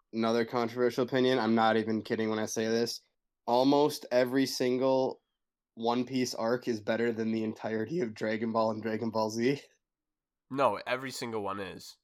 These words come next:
Speaker 2: Every single
Speaker 1: Logring Longland?
Speaker 2: Yes, I will say that is better than any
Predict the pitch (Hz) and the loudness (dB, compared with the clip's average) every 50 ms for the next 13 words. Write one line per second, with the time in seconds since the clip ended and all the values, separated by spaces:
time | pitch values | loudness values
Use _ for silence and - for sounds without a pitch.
0 | _ _ _ _ _ _ _ _ _ - - _ _ _ - _ _ _ _ _ | _ _ _ _ _ _ _ _ _ -16 -16 _ _ _ -20 _ _ _ _ _
1 | _ _ - 113 123 123 127 143 139 127 - 143 139 135 131 139 143 156 156 165 | _ _ -4 -2 -2 -2 -4 -8 -10 -10 -8 -4 -2 2 4 6 6 6 6 6
2 | 165 160 147 139 135 135 143 151 160 165 170 170 175 180 180 226 226 - _ _ | 4 4 4 4 4 4 4 4 2 2 2 2 2 2 0 -2 -6 -12 _ _
3 | _ _ _ _ _ _ _ 117 120 127 113 92 - - - - - 120 123 127 | _ _ _ _ _ _ _ -6 -4 -2 -2 -2 -4 -6 -8 0 2 4 4 4
4 | 131 131 120 - - 123 117 110 117 113 113 113 110 104 113 113 107 104 107 104 | 4 0 -4 -2 -2 0 0 2 0 0 -2 -2 -6 -6 -4 -4 -2 -2 -4 -6
5 | 98 104 104 104 104 - - - 120 123 123 120 117 113 113 110 107 104 - | -8 -8 -8 -8 -10 -12 -10 -6 -4 -4 -4 -4 -6 -8 -8 -8 -10 -12 -14